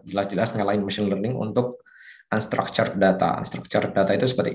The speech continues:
image, video, audio, video gitu kan. Terus data-data teks juga, data kayak machine translation, kayak language itu paling bagus emang pakai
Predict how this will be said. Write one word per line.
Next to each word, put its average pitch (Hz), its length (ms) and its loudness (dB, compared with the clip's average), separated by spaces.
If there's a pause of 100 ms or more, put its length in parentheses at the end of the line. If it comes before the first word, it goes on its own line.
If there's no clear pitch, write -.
image, 120 480 4
video, 120 480 2
audio, 110 800 2 (160)
video 107 480 4
gitu 95 240 0
kan. 110 240 2 (640)
Terus - 240 -8
data-data 98 640 2
teks 104 320 2
juga, 107 480 0
data 98 480 -4 (240)
kayak 95 320 2
machine 98 240 -2
translation, 107 640 0
kayak 98 240 0
language 98 480 -2
itu - 320 -2 (320)
paling 104 240 0
bagus 104 240 2
emang 113 240 2
pakai 107 160 -4